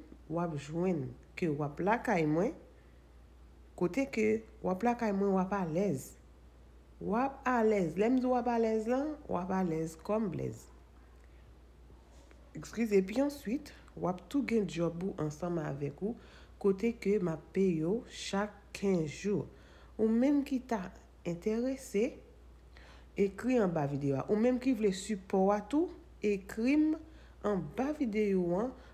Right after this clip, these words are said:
pou ke mwen kapab sipòte ou pou yon moun, ok? Paske nan bagay sa, ou pa bezwen kòm si ou te gen dwa gon yon zanmi, yon fanmi, alò yon moun ki te kòm si ki te vreman apresye ou.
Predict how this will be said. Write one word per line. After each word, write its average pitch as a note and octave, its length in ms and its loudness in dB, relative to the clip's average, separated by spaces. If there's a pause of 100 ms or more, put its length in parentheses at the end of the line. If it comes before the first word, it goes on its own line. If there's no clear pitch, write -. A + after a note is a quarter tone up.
pou G#3 260 -2
ke A3+ 140 2
mwen F#3 160 2
kapab E3+ 340 -2
sipòte A#3+ 720 0
ou C#4+ 180 2 (240)
pou G3 160 -2
yon G3+ 400 4
moun, F3+ 520 4 (180)
ok? G3 320 0 (380)
Paske C4+ 340 4
nan D#4 180 4
bagay D4 400 2
sa, G3 380 0 (480)
ou A#3 100 2
pa C#4+ 160 2
bezwen G#3+ 400 2
kòm G#3 240 -2
si G3 220 -2 (920)
ou A#3+ 160 2
te D4+ 120 4
gen C#4 180 6
dwa A#3 220 4
gon F3+ 280 4
yon E3+ 320 4
zanmi, F3 420 6 (120)
yon F#3 220 4
fanmi, G3+ 480 2 (380)
alò A#3+ 580 2 (400)
yon D4 320 2
moun C#4 240 4
ki C4 160 0
te C4 160 0
kòm B3+ 220 0
si A#3 180 -4
ki A#3 160 -6
te A#3+ 300 0
vreman F#3 580 2
apresye F3+ 760 0
ou. D3+ 200 2